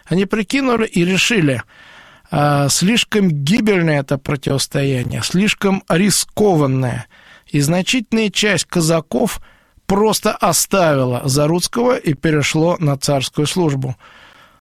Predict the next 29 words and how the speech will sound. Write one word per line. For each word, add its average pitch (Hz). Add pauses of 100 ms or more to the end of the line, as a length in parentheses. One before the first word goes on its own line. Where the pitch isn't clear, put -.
(140)
Почему 254 (160)
победил 170
Адоевский? 151
А -
он 208 (200)
переупрямил 196 (140)
своей 175
прямотой. 151 (440)
Не 170
то, 226
что -
он 151
в -
тактическом 151
плане 160
разгромил 151
Заруцкого. 147
Нет, 185
этого 143
не 156
видно. 165 (1160)
Он 214 (840)
перевел 190
на 185
свою 170
сторону 190
тех, 185
кто 156
ранее 175